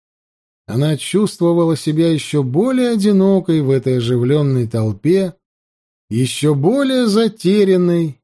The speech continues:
еще более несчастной, чем среди пустынных полей.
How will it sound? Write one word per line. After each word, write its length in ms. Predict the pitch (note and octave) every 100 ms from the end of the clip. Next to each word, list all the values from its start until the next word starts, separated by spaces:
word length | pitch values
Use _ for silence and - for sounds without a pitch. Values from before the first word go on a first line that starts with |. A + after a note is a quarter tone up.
| _
еще 480 | F2 F2 - F2 E2
более 580 | F#2+ G3 B3 A3+ A3
несчастной, 1300 | G3+ G3 G3 - - A#2+ C#3+ C#3+ - C3+ C3 B2 - _ _ _ _
чем 260 | - B2 A2
среди 460 | - G2 G2 E3+
пустынных 920 | B3 F#3 F3 - A2 C3+ C3+ B2+ A#2
полей. 560 | - G2+ F#2+ F2 E2 -